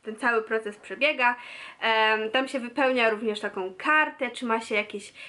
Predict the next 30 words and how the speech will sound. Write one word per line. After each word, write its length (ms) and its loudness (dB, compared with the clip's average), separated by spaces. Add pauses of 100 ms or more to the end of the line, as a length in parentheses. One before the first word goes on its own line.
(100)
przeciwwskazania, 1400 0 (140)
czy 140 -8
na 100 -2
przykład, 320 -4
nie 80 0
wiem, 120 -2
ma 100 -2
się 140 -10
nadciśnienie, 540 -2
jakieś 200 -4
problemy 440 -2
z 80 -12
hormonami, 840 2 (260)
czy 100 -4
na 60 2
przykład 260 -6
boi 200 -4
się 120 -14
igieł, 760 4 (400)
inne 380 0
rzeczy. 520 0
<laughs> 80 4 (540)
E, 200 2
pani 360 0
również 400 0
nam 160 2
dała 140 4
taką 260 -4
karteczkę, 580 0 (240)
co, 440 6